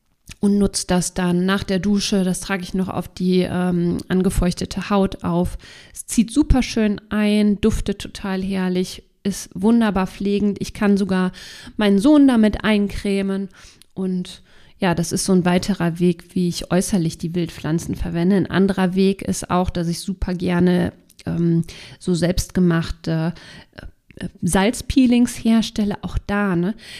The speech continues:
da eignen sich zum Beispiel super gut gemahlene Hagebuttenkerne für, die ich vorher aber gewaschen habe, sodass keine Härchen mehr dran sind. Aber die ka-, kann man mahlen und statt Salz oder zusammen mit Salz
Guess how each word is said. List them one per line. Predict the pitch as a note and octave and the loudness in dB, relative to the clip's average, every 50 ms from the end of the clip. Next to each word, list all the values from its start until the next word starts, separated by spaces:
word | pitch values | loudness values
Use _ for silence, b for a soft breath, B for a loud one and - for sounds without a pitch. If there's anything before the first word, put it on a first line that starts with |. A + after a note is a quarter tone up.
| B B | B B
da | - - | -8 -4
eignen | - E3+ A3 - A#3+ G#3 G3 | -2 -2 0 0 0 0 0
sich | G3 G#3 - - | 0 -2 -4 -6
zum | - - G3 F#3 | -6 -4 -2 0
Beispiel | F#3 F#3 - - - F#3+ F#3 F3+ | 0 0 0 -2 -2 -2 -2 0
super | E3+ E3+ E3+ E3+ G#3+ C4 C#4+ C#4 - - - B3 A3+ | 0 -2 -2 2 2 2 4 6 4 4 4 0 -6
gut | G3+ - A3+ A#3 A#3 B3+ C4 - - B B B B B B | -4 -2 0 2 2 2 0 -2 -8 B B B B B B
gemahlene | - G#3+ G#3 G#3+ G#3 G#3 G#3+ A3+ A#3 A#3+ A#3+ A#3 A3+ A3 G#3+ G#3+ G#3 G#3 G#3 G#3 G#3 G#3 b b b b b b b | -2 0 0 0 0 0 0 0 0 0 0 0 2 2 2 2 2 2 0 0 -2 -4 b b b b b b b
Hagebuttenkerne | - A3 F3+ G3 - E4+ E4 - A3 F#3+ - - - F3+ D#3+ D3 D3+ E3 - | -4 -2 -2 2 2 2 2 2 0 -2 -2 -6 -8 -6 -4 -4 -4 -4 -4
für, | - - - D3 - - D#3+ - - - _ _ | -6 -6 -6 -4 -6 -6 -10 -12 -16 -20 _ _
die | - G#3 G#3 G#3 G3 - - | 0 2 2 2 0 -4 -6
ich | - - - | -10 -8 -6
vorher | - G3+ G#3 G#3 G#3 - | -2 0 0 0 2 0
aber | - - F#3+ | 0 0 0
gewaschen | - F3 E3+ F#3+ G#3 - - G3+ F#3+ F3+ | 0 2 2 2 2 2 0 -2 0 0
habe, | G3+ G3 G3 F3+ F3 | 0 0 0 0 0
sodass | F#3 F3 - F3 - - | -2 -2 -2 -2 -6 -4
keine | - F#3+ F3+ F3+ | -2 0 0 0
Härchen | F3+ E3 G#3+ G#3 - - F3+ F3 | 2 0 0 -2 -2 -2 -2 0
mehr | E3 E3 E3 | 0 0 -2
dran | E3+ D#3+ E3 D#3+ E3+ | -2 -4 -4 -4 -4
sind. | E3 G#3 A3 G#3+ | -2 -2 -2 -2
Aber | - E3+ F#3 | -2 -4 -4
die | F3 G3 G3 | -4 -6 -8
ka-, | - - A#3 A3+ | -8 -10 -10 -10
kann | - - B3+ A#3 | -6 -2 0 0
man | A#3 G#3 G#3 G3 | 2 2 2 2
mahlen | F#3 F#3+ G3+ A3 A#3+ C4 C#4+ D4+ C4+ | 2 0 -2 -2 -2 0 2 2 2
und | A3 G#3 - | 0 0 -4
statt | - - - G3 F#3+ - | -4 -4 -4 -4 -4 -4
Salz | - G#3+ G#3 A3+ B3 C4 D4+ D4+ - - | -4 -2 0 2 2 2 2 0 0 -6
oder | - F#3 G3 F3+ - | -6 -4 -4 -4 -4
zusammen | - - G#3+ G3 A#3 A#3 B3+ C4+ B3 A#3 A#3 | -2 -2 -2 0 2 4 6 6 6 6 6
mit | G#3 F3 - | 4 2 0
Salz | - - F#3+ F#3 F3+ F#3+ A#3 A#3 - | -4 -4 -2 -2 0 0 -2 -2 -4